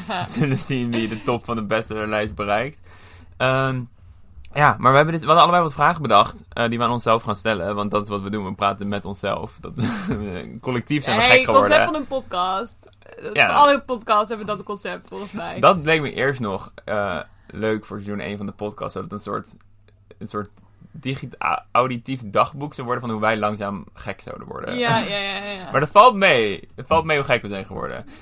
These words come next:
Speaker 2: En we zijn nu weer terug in Nederland. Dat is wel be-, een belangrijk
Speaker 1: Is
Speaker 2: nieuws.
Speaker 1: belangrijk, ja.
Speaker 2: Want we wouden eigenlijk de laatste aflevering opnemen in Björndal, maar we waren allebei echt, eh, best wel ziek. We hadden,
Speaker 1: Ja,
Speaker 2: waren aan het
Speaker 1: een beetje
Speaker 2: hoesten en
Speaker 1: ellendig
Speaker 2: het
Speaker 1: laatste
Speaker 2: spoor.
Speaker 1: week.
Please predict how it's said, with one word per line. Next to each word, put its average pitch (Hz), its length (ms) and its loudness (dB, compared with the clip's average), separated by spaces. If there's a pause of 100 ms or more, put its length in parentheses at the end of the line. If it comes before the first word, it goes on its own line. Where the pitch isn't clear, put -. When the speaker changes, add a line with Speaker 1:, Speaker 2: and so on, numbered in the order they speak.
(120)
Speaker 2:
En 160 120 -4
we 185 60 -2
zijn 208 160 0
nu 226 80 -2
weer 208 100 0
terug 226 380 0
in 170 120 -4
Nederland. 143 600 0 (720)
Dat 156 140 2
is - 60 -16
wel 104 120 -6
be-, - 160 -8
een - 240 -12
belangrijk 60 280 -6
Speaker 1:
Is 240 60 -6
Speaker 2:
nieuws. 226 120 -4
Speaker 1:
belangrijk, 214 680 -2
ja. 190 180 -8 (340)
Speaker 2:
Want 120 180 0
we 120 60 -4
wouden 131 260 6
eigenlijk 120 260 4
de 107 60 2
laatste 107 180 2
aflevering 101 340 -4
opnemen 101 300 -8
in 120 180 -6
Björndal, 110 260 -2
maar 110 100 -2
we 117 60 -4
waren - 160 -4
allebei 147 300 -4
echt, - 200 -12
eh, 143 80 -8
best 156 120 -12
wel 147 100 -8
ziek. 160 300 -14 (140)
We - 100 -14
hadden, 123 180 -4
Speaker 1:
Ja, 185 80 -4
Speaker 2:
waren 202 140 2
aan - 80 -2
het 120 80 -4
Speaker 1:
een 139 60 0
beetje 285 220 -4
Speaker 2:
hoesten 285 200 4
en - 60 -
Speaker 1:
ellendig 262 220 -2
Speaker 2:
het 247 140 -6
Speaker 1:
laatste 226 340 2
Speaker 2:
spoor. 208 280 -2
Speaker 1:
week. 214 140 -6